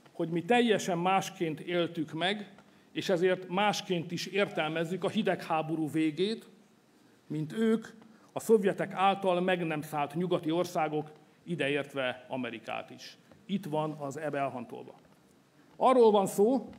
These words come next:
hogy ők nem éltek diktatúrában. A szabadságot pedig, ahogy Márai mondta, örökül kapták.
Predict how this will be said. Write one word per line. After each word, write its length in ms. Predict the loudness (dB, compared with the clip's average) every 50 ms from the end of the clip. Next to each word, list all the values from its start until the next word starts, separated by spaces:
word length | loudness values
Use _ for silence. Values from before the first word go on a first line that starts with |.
| -20 -20 -20 _ _ -20 _ _ _ _ _ _ -20 -20 _ _ _ _ _ _ 0
hogy 160 | 0 2 4
ők 220 | 2 2 2 2
nem 180 | 2 4 4 4
éltek 360 | 4 2 2 2 0 0 0
diktatúrában. 800 | -2 -4 -4 -2 -4 -6 -4 -6 -6 -6 -6 -8 -8 -10 -16 -16 -18 _ _ _ _ _ _ _ _ _ _ _ _ _ _ _ _ -14
A 80 | -8 0
szabadságot 680 | 0 2 2 2 0 -2 0 -2 -2 -2 -2 -6 -4
pedig, 280 | -2 -4 -2 -2 -2 -2
ahogy 240 | 0 0 0 0 0
Márai 360 | 0 0 0 0 -2 -2 -2
mondta, 460 | -2 -2 -2 -2 0 0 0 0 4 4
örökül 460 | 4 4 4 0 -2 -4 -4 -4 -4
kapták. 520 | -4 -6 -8 -8 -10 -16 -16 -16 -18 -20